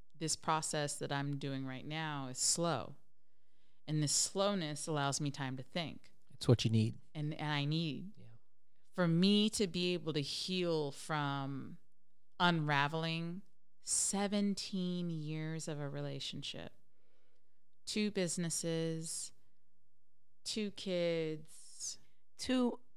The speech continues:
Speaker 3: fucking unbelievably beautiful human beings.
Speaker 1: Yeah.
Speaker 3: Like, your children, don't get me wrong, I think my children are gorgeous, but your children are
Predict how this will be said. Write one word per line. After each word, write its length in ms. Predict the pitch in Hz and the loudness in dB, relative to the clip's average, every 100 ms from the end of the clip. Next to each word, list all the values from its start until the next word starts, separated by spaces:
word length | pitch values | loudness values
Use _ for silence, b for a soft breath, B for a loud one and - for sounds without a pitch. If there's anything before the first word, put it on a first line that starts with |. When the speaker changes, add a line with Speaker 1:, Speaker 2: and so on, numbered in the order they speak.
| - - - - - - | -10 -10 -10 -10 -10 -4
Speaker 3:
fucking 540 | 196 196 - 196 196 - - - | 0 0 0 0 0 -2 -8 0
unbelievably 800 | 190 202 202 180 180 165 160 165 | 6 6 6 4 2 2 2 2
beautiful 380 | 156 160 156 151 | 4 2 2 0
human 260 | 151 151 143 | 2 0 0
beings. 240 | 147 120 | 0 0
Speaker 1:
Yeah. 360 | 170 165 139 135 160 B B B | 2 4 2 -2 -8 B B B
Speaker 3:
Like, 140 | 196 190 | 6 10
your 160 | 208 | 10
children, 800 | - - 175 180 190 208 226 254 - - - - - | 10 6 6 6 4 4 2 0 -4 -12 -12 -12 0
don't 120 | 220 | 4
get 100 | 220 | 6
me 60 | 185 | 4
wrong, 200 | 170 160 | 2 0
I 60 | 160 | -2
think 160 | 180 | -2
my 120 | 170 160 | 0 0
children 300 | 156 156 151 | 0 0 -2
are 60 | |
gorgeous, 540 | 139 147 120 - - - - - - | -2 -4 -2 -6 -6 -10 -12 -12 0
but 160 | 165 - - | 0 0 -6
your 480 | 165 160 180 202 208 | -4 2 6 6 2
children 460 | - 185 170 165 165 | 2 2 4 2 2
are 360 | 151 143 143 | 2 2 0